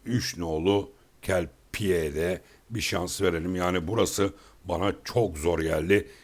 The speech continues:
Denk bir mücadele, sürpriz kokan bir koşu.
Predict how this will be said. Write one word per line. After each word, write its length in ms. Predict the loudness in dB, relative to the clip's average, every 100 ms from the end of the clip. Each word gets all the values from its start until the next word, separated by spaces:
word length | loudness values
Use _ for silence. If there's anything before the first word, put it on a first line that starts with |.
| _ -6
Denk 440 | 0 0 0 -2
bir 120 | -2
mücadele, 800 | -2 -4 0 2 2 2 2 2 0 -20 -20
sürpriz 680 | -14 -6 -6 -6 -2 0 0
kokan 520 | -4 -8 -2 0 0
bir 140 | 0 -2
koşu. 480 | -2 -4 2 0